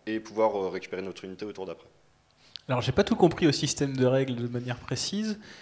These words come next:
Speaker 2: mais comme le disait, euh, Fabien tout à l'heure, c'est vrai qu'il y a une tendance maintenant du jeu de plateau à revenir vers des mécaniques de temps réel, notamment parce qu'il y a maintenant les tablettes et les téléphones,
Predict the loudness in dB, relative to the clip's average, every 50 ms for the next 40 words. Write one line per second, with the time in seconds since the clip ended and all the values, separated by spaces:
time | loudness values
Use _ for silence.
0 | -16 0 0 2 4 6 6 6 6 4 2 2 4 6 6 8 8 8 6 6
1 | 4 4 0 0 2 2 -2 -2 -2 2 2 4 6 6 4 4 4 4 6 6
2 | 6 4 4 2 2 2 4 4 6 8 6 6 6 4 4 4 2 2 0 -2
3 | -2 2 4 4 4 4 6 4 6 6 4 2 -8 -14 -20 -20 -4 4 4 8
4 | 10 10 8 8 6 0 2 2 0 0 -2 -10 -16 -18 -12 0 4 4 6 6
5 | 4 4 4 2 2 0 -2 0 0 -2 -2 -2 -6 -10 -12 -12 -18 -20 _ _
6 | _ _ 6 6 6 8 8 6 8 8 8 8 10 10 8 6 6 2 -2 -8
7 | -12 -10 -4 6 6 8 10 10 6 6 6 2 0 -2 -6 4 4 4 4 4
8 | 2 2 4 4 4 4 2 2 4 4 4 4 4 4 4 4 4 4 4 0
9 | 0 0 2 0 0 0 4 6 6 6 6 4